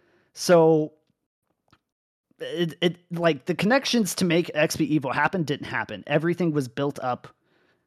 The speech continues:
starting Tricadia to now. That's how we got here. All right, moving on with life. My tweet's over. Great. <sighs>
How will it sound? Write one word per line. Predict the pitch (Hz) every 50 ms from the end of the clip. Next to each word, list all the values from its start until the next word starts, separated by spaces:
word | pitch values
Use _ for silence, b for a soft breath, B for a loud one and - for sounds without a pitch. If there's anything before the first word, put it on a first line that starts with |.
| _ _ _ _ _
starting | - - - 170 170 170 170 165
Tricadia | 147 - 151 131 - - 131 117 110 110 113 110 - _ _ _ -
to | - - 131
now. | 117 101 87 90 - - _ _ -
That's | 131 127 -
how | 139 117
we | 107 104
got | - - -
here. | 120 104 - _ -
All | 151 156
right, | 131 110 -
moving | - 170 190 208 196 208 175
on | 165 127 120
with | 113 - -
life. | 101 98 107 - _ -
My | 165 202 233
tweet's | 233 - - 226 190 -
over. | 175 160 160 139 151 151 143 - _
Great. | - - 139 120 104 - - - - b b b b b b b b b b b b b b b b _ _ _ _ _ _
<sighs> | -